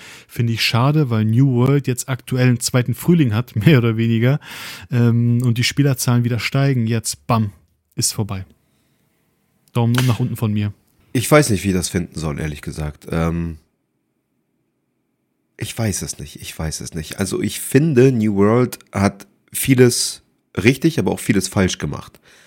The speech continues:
Speaker 2: Zweiter Frühling, ja, aber nicht mit dem Erfolg, was, was, was die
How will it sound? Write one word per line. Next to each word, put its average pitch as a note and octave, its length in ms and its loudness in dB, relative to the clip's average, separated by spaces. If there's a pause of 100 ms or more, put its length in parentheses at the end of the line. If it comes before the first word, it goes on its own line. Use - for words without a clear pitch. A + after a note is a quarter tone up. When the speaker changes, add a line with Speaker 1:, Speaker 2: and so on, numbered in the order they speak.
(800)
Speaker 2:
Zweiter A#2 380 4
Frühling, A#2+ 680 4 (600)
ja, G2 480 2
aber G2+ 220 4
nicht G#2 460 0
mit A2+ 220 2
dem A#2+ 160 4
Erfolg, G#2+ 420 2
was, F#2+ 180 -2
was, - 220 -4
was - 200 -2
die F#2 320 2